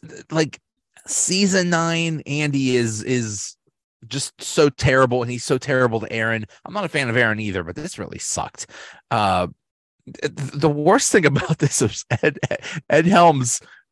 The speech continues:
took, took, had to take several, um, episodes off to film The Hangover Part Three, which was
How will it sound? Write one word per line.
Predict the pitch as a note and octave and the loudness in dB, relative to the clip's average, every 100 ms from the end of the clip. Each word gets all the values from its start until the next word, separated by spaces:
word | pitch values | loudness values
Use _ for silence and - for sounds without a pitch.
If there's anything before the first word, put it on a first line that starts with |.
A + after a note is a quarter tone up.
| _ _ _ | _ _ _
took, | - F3 - - - | -4 -4 -4 -14 -10
took, | - - D3 - | -10 -4 -6 -4
had | - D3 | -2 0
to | |
take | D3+ D#3+ C#3 | 2 0 0
several, | - D#3+ D#3+ C#3 A#2+ G#2 | 2 4 6 6 4 4
um, | B2 A#2 | 2 4
episodes | C#3+ C#3+ C#3+ A#2 | 0 2 2 4
off | C3+ C3 A#2+ - - - - - | 4 4 2 -4 -20 -20 -16 -6
to | F#3+ | -6
film | - F#3+ F3 E3 - _ - | -2 0 0 -2 -10 _ -8
The | D#3+ | -6
Hangover | D3+ D#3+ E3+ F3 F3 D#3+ | -2 -2 2 4 4 2
Part | C#3+ D#3 D3 - | 4 2 2 -4
Three, | C#3+ D#3+ E3 C3+ C3 | -4 -2 0 0 -2
which | B2+ C#3 - | -2 -2 -2
was | D3 | -2